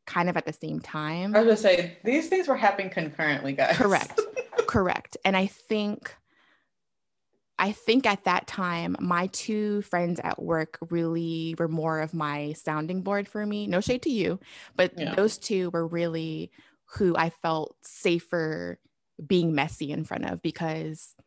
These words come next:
Speaker 1: they saw me on a daily basis, right? Like, your work wives, your work friends, your work husbands, like, they're on a whole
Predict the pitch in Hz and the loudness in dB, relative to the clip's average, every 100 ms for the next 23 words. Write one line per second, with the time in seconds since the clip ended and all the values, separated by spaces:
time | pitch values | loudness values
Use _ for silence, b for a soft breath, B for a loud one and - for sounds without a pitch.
0 | _ _ _ _ _ - - 180 185 165 | _ _ _ _ _ -18 0 2 4 2
1 | 165 151 151 170 - - - - - 165 | 2 0 -2 -4 -6 -8 -10 -10 -8 -6
2 | 160 180 277 226 262 269 254 262 262 233 | 0 0 4 4 4 4 4 6 4 4
3 | 214 220 226 220 214 214 208 190 190 196 | 4 4 2 0 2 2 2 2 4 2
4 | 196 190 190 190 185 170 160 160 _ 170 | 2 0 0 0 0 0 -2 -2 _ -2
5 | 165 214 240 220 190 196 185 180 175 170 | 4 6 8 6 4 4 4 2 0 -4